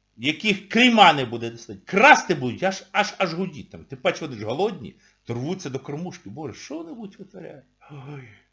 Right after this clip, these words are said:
жах. А вже потім тих не виберуть. Пам'ятаєте, тоді те ж саме з Яценюком пройшло. От ві-, його ж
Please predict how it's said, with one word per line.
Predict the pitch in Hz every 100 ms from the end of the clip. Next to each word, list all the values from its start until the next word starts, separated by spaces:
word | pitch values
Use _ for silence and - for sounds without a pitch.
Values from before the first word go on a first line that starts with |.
| _
жах. | 85 104 107 98 85 - _ _ _ _ -
А | 135
вже | 147 196
потім | - 277 370 403 - - 120 - _ _ _ _ _
тих | 185 185
не | 151
виберуть. | 120 87 110 175 _ _ _ _
Пам'ятаєте, | 123 147 180 269 180
тоді | 147 135
те | 123 185
ж | 180
саме | 180 165
з | 147
Яценюком | 151 185 165 127 98
пройшло. | 92 - - - _ -
От | 101 135
ві-, | 175 131
його | 135 170
ж | -